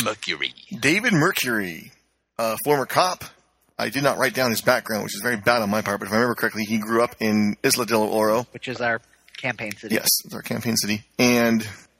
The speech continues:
Speaker 2: let's see, where to start with him. There was a serial killer who was, well, doing what serial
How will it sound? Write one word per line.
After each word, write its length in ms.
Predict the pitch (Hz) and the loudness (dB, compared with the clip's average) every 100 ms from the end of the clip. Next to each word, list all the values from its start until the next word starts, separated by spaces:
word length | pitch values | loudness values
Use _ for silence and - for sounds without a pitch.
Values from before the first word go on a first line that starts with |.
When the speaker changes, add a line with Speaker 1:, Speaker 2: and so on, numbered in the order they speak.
| _ | _
Speaker 2:
let's 180 | - - | -6 -4
see, 120 | - | -4
where 160 | - 160 | -6 -6
to 60 | 127 - | -2 0
start 260 | 135 151 | 0 -2
with 140 | 98 - | -4 -6
him. 160 | 90 - _ _ _ _ _ _ | -8 -10 _ _ _ _ _ _
There 100 | 127 | 0
was 120 | 120 107 | 2 2
a 40 | 131 | 2
serial 240 | 175 143 | 2 0
killer 320 | - 113 107 | 0 0 0
who 140 | 104 107 | -2 -4
was, 240 | 101 101 _ - | -6 -8 _ -8
well, 120 | 104 | -2
doing 200 | 107 104 | 0 2
what 80 | 98 | 0
serial 300 | 113 110 | 0 -2